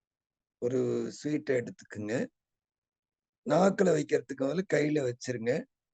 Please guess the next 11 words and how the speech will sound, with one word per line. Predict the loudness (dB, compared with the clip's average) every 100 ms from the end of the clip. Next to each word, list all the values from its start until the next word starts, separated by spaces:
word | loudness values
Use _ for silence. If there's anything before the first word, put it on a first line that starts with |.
| _ -6
அல்லது | -4 -2 -4
ஒரு | -4 0
தோலோட | 0 2 0 0
எந்த | -2 -2 -4 -2
பகுதியில | -2 -2 0 0
வேணாலும் | 0 0 2
வச்சு | 4 4 0 -6
பாருங்க, | -4 -4 -6
சுவை | -6 -4 -6 -4
தெரியுதா? | -6 -6 -10 -12 -16 _ _ _ _ _ _ _ _ _ _ _ _ _ _ _ _ _ _ _ _ _
தெரியாது. | -4 -2 -2 -4 -8